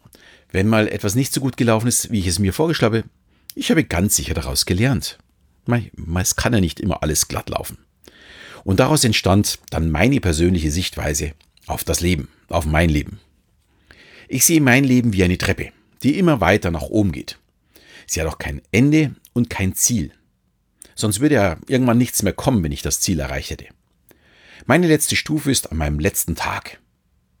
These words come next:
Davon gehe ich jetzt mal aus. Und bis dahin möchte ich aber immer weiter nach oben gehen. Ich möchte nicht stehen bleiben, ich möchte nicht geradeaus gehen. Ich möchte immer weiter dazulernen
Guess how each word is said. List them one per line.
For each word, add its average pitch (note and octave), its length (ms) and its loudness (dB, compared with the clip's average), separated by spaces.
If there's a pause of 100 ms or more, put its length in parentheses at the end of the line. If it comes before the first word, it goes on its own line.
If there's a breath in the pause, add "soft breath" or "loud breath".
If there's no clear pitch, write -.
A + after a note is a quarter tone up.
(120)
Davon - 200 -8
gehe D2+ 60 -4
ich D2 60 -4
jetzt D2 100 -4
mal C#2+ 80 -4
aus. - 300 -4 (580 loud breath)
Und C3+ 100 -4
bis - 140 4
dahin E3 220 4
möchte D#3+ 180 2
ich - 160 -2
aber F#2+ 240 2 (100)
immer F3+ 300 4
weiter - 320 2
nach - 220 -4
oben F#3 260 2
gehen. - 240 -4
Ich - 140 -10
möchte C#3 200 -6
nicht E2 120 0
stehen D#2 280 -2
bleiben, D2 200 -6
ich - 120 -10
möchte F2+ 300 -4
nicht - 80 -4
geradeaus D2 520 -4
gehen. - 160 -12 (260 loud breath)
Ich G#3 160 0
möchte - 200 2
immer C3 220 2
weiter F#2+ 260 4
dazulernen B2 680 0